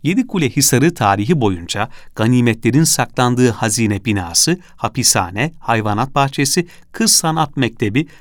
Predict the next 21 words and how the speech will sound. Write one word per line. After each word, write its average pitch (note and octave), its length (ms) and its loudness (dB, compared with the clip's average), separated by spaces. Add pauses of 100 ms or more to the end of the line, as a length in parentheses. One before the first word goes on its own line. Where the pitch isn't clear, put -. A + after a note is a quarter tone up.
(120)
fişekhane, G#2+ 720 -2 (220)
müze D3+ 320 2
gibi B2+ 300 -2
farklı G2 400 -4
işlevlerde A#2 680 -2
kullanılmış, G2+ 840 -2 (240)
her F3+ 300 -2
dönem A2 380 -2
yabancı A2+ 560 0
seyyahların A2+ 760 0 (220)
ilgi A2+ 280 0
odağı A#2+ 380 0
olmuştur. F2+ 600 -6 (680)
Osmanlı'nın F#3+ 760 0
son G3+ 360 0
yüzyıllarında A2 880 0 (280)
Rusya E3+ 320 0
ile D#3 180 -2
ilişkilerin B2+ 680 2
yoğunlaşması A2+ 920 2
nedeniyle G#2+ 600 0